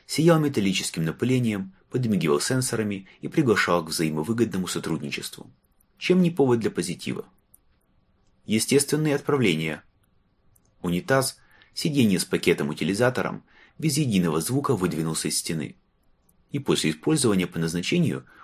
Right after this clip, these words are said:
уехал обратно, распространяя аромат лаванды. «Чистка зубов!» — В губы ткнулась чистящая дентат-головка.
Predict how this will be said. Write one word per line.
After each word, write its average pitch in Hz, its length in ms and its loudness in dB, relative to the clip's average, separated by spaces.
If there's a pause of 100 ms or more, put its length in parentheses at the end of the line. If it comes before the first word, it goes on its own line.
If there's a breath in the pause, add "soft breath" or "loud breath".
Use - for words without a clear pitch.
(100 loud breath)
уехал 175 380 2
обратно, 87 580 0 (160)
распространяя 85 880 -2
аромат 76 420 -4
лаванды. 73 500 -6 (840)
«Чистка - 400 2
зубов!» — 151 440 4 (840)
В 78 140 -10
губы 139 240 2
ткнулась 113 440 -2
чистящая 123 560 -2
дентат-головка. 80 960 -4